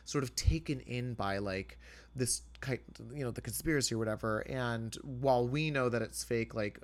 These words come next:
they can't find their way out of it. And eventually, you know, they, they learn and they grow. But, like,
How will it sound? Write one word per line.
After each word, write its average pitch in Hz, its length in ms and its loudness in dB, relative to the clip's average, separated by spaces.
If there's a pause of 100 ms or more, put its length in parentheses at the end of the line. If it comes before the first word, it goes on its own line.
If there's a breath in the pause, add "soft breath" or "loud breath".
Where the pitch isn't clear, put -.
they 123 260 0
can't 123 300 -6
find 113 180 -2
their 110 100 -2
way 107 140 -2
out 185 220 0
of 156 100 0
it. 143 80 2
And - 100 -6
eventually, 165 380 -2
you 123 80 -4
know, 113 120 -4
they, 120 120 0
they 135 220 -4
learn 156 240 -2
and 156 100 -4
they 156 80 -2
grow. 151 320 -2 (380 loud breath)
But, - 200 2
like, 127 280 2